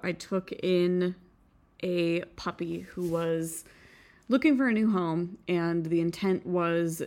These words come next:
to take her in, fix her up, <laughs> polish her up,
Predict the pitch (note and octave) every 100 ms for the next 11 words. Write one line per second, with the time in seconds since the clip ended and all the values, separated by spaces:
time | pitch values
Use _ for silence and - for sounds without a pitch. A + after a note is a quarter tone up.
0 | - - - D#3+ D#3 D#3 D3+ - - A#3
1 | B3 G3+ E3 E3 E3 F3+ G#3+ _ _ _
2 | _ _ - - A#3 G3+ F3 D#3+ - -
3 | - C#4 - C4+ - B3 - - - B3+
4 | B3 A3 F#3 D3+ D#3